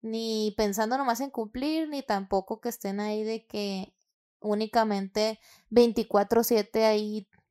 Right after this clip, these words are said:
tratando de resolver problemas que no les tocan, porque seguramente, o sea, les digo, esa gente, pues, son personas que,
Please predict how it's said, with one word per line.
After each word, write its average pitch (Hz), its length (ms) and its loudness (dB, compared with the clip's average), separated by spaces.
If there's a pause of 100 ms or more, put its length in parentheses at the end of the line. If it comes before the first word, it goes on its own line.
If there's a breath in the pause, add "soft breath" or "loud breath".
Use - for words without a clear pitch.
tratando 214 680 2
de 208 420 2
resolver 208 480 -2
problemas 220 520 0
que 233 120 -2
no 208 100 0
les 214 220 -2
tocan, 254 420 0
porque 247 380 -4
seguramente, 226 880 -2 (420 soft breath)
o 226 140 0
sea, 226 200 0
les 214 180 -2
digo, 220 280 0
esa 208 220 -2
gente, 254 420 -4
pues, 240 480 -2 (540)
son 226 420 2
personas 254 920 2 (220)
que, 202 720 -4